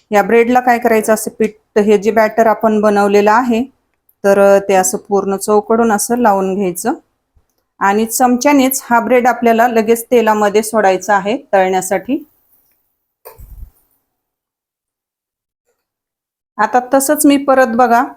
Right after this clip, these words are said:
आणखी एक ब्रेडचा तुकडा घेतलेला आहे आणि तो पण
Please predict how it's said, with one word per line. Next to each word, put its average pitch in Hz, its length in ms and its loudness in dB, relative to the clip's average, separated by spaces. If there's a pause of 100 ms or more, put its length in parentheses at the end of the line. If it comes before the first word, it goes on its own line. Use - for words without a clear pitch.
(580)
आणखी 220 500 0
एक 240 300 -2
ब्रेडचा 214 500 0
तुकडा 214 320 0
घेतलेला 233 440 0
आहे 214 340 -2 (400)
आणि 196 320 0
तो 220 260 0
पण 262 300 2